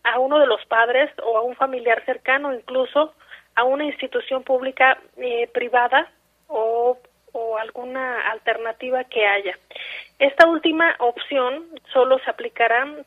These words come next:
si la niña, niño o adolescente no tiene ninguna red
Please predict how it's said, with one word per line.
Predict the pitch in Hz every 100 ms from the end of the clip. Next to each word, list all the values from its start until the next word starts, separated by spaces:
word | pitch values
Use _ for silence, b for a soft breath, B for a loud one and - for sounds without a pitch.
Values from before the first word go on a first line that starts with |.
| -
si | 254
la | 247
niña, | 269 302 302
niño | 285 285 285 285
o | 240 233
adolescente | 226 226 240 269 269 277
no | 269
tiene | 277 285 285
ninguna | 262 240 254 262
red | 240 247